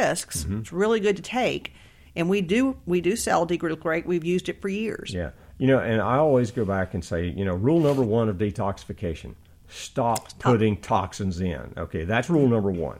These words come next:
Speaker 1: Which is changing your diet, too.
Speaker 2: Which is gonna be a lot of the diet
Speaker 1: Which is
Speaker 2: changes,
Speaker 1: eating
Speaker 2: right?
Speaker 1: mostly organic. I had a lady just the
Speaker 2: Yes.
Speaker 1: other day that was, you know, she was in, she had breast cancer. She was only forty-four when she had it.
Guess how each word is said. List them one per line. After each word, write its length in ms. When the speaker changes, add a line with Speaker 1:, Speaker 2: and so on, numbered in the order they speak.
Speaker 1:
Which 160
is 200
changing 360
your 80
diet, 400
too. 100
Speaker 2:
Which 240
is 140
gonna 180
be 120
a 60
lot 380
of 80
the 60
diet 340
Speaker 1:
Which 160
is 140
Speaker 2:
changes, 20
Speaker 1:
eating 220
Speaker 2:
right? 80
Speaker 1:
mostly 320
organic. 420
I 60
had 160
a 40
lady 240
just 200
the 60
Speaker 2:
Yes. 40
Speaker 1:
other 120
day 240
that 100
was, 240
you 220
know, 60
she 180
was 80
in, 420
she 160
had 140
breast 240
cancer. 320
She 100
was 140
only 160
forty-four 440
when 120
she 140
had 200
it. 140